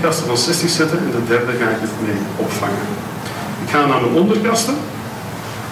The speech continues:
Laten we zeggen een onderkast voor een spoelbak. Je zal trouwens ook zien dat die opbouw telkens ook iets anders is. Je ziet nu trouwens ook in de code K P S staan in plaats van K P X. K P X was een kastenpoten standaard en K P S is een kastenpoten met een spoelbak.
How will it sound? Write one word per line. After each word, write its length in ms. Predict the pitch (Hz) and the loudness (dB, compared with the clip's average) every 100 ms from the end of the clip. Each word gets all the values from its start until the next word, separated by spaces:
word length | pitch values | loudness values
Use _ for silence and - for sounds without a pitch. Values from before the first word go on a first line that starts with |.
| - | -4
Laten 160 | - - | -2 0
we 60 | |
zeggen 220 | 156 143 131 | 2 4 4
een 180 | 165 165 | 4 4
onderkast 420 | 151 - 131 - - | 4 2 2 0 0
voor 160 | 143 156 | 2 2
een 140 | - - | 2 2
spoelbak. 440 | 160 180 202 - - - - - - 117 127 | 2 4 4 2 -2 -8 -10 -10 -8 -8 0
Je 60 | |
zal 140 | 139 143 | 0 4
trouwens 260 | 151 147 - | 4 4 2
ook 120 | - | 0
zien 100 | 180 | 2
dat 100 | 170 | 4
die 180 | 143 - 180 | 4 2 2
opbouw 260 | 175 160 - | 4 4 4
telkens 360 | 120 117 110 113 | 2 2 0 -2
ook 120 | - | -2
iets 120 | - - 120 | -2 0 0
anders 260 | 107 104 - 113 | 2 2 0 0
is. 60 | - - - - - | -2 -4 -6 -4 -2
Je 40 | 131 | 4
ziet 160 | 147 151 | 4 6
nu 160 | 151 | 4
trouwens 280 | 156 143 143 | 4 2 2
ook 120 | 139 127 | 2 2
in 40 | |
de 140 | 120 - | 2 4
code 220 | 165 175 - | 4 4 2
K 40 | 135 127 | 0 2
P 40 | 117 151 | 0 2
S 60 | - | 2
staan 200 | 156 160 147 | 2 2 2
in 80 | - | 2
plaats 220 | 127 123 | 2 2
van 160 | 123 117 123 | 0 0 0
K 20 | 113 | 0
P 40 | 120 131 | 2 0
X. 40 | - - | 0 -2
K 40 | 120 - | 0 0
P 20 | - 156 | 2 2
X 40 | 151 | 2
was 80 | - | 0
een 160 | 113 143 | 0 0
kastenpoten 520 | - - - 120 117 - | 0 -2 -2 -2 -2 0
standaard 340 | 151 170 175 170 | 2 2 2 0
en 60 | - | 0
K 20 | 113 113 | 0 2
P 40 | - | 0
S 40 | 139 | 0
is 120 | 131 | 0
een 120 | 113 - | 0 0
kastenpoten 520 | - 107 - 139 - | -2 -2 -2 -2 -2
met 80 | 123 120 | -2 -2
een 120 | - | -2
spoelbak. 380 | 175 190 - | 2 2 2